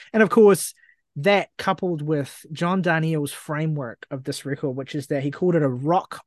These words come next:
opera, that is a specific unfolding narrative regarding one of the characters from that original album. As you might be able to guess, the character of Jenny from, you know, the song Jenny,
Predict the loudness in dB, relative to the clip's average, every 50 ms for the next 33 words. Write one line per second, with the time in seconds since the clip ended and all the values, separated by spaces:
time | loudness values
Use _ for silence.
0 | _ -6 -6 -6 -6 -8 -14 -14 -12 -12 -12 -14 -18 -20 _ _ _ _ _ -20
1 | -20 -20 -20 -20 _ -20 -18 _ -12 -10 -4 0 0 2 0 0 -2 -4 -4 -4
2 | -6 -8 -8 -6 -6 -6 -4 -4 -2 -2 -2 0 0 -2 -2 -2 -4 -10 -20 _
3 | _ -20 -8 -4 -2 -2 -2 -2 -2 0 0 2 2 0 0 -2 -4 -4 -4 -4
4 | -2 -2 -2 -2 -4 -8 -14 -18 -20 -12 -10 -8 -6 -4 -2 -2 -2 -4 -4 -6
5 | -6 -4 -4 -4 -6 -8 -12 -16 -10 -8 -8 -8 -8 _ -10 -12 -12 -12 -14 -18
6 | -12 -10 -8 -6 -4 -4 -4 -2 -4 -4 -6 -6 -8 -10 -10 -8 -4 -2 0 2
7 | 2 0 0 -2 -6 -10 -18 -20 _ _ _ _ _ _ _ _ -20 -20 -14 _
8 | -2 -2 0 0 2 0 0 0 -2 -4 -4 -4 -2 -2 -2 0 -2 -4 -6 -8
9 | -6 -4 -4 -4 -4 -6 -10 -18 -12 _ -6 -6 -2 0 0 0 0 -2 -4 -4
10 | -4 -4 -4 -6 -10 -8 -2 0 2 2 2 2 0 -2 -4 _ _ _ _ _
11 | _ -2 0 0 0 0 -2 -2 -2 -2 -4 -6 -8 -10 _ _ -6 -6 -4 -2
12 | 0 0 0 2 0 0 -2 -4 _ _ _ _ _ _ _ _ _ _ _ _
13 | _ -10 -2 0 0 2 2 0 0 -2 -4